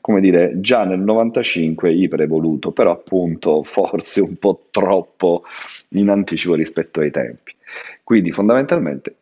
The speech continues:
Immedia stava per Im Immobiliare asterisco Media,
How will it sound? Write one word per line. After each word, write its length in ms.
Immedia 600
stava 380
per 380
Im 580
Immobiliare 1000
asterisco 800
Media, 500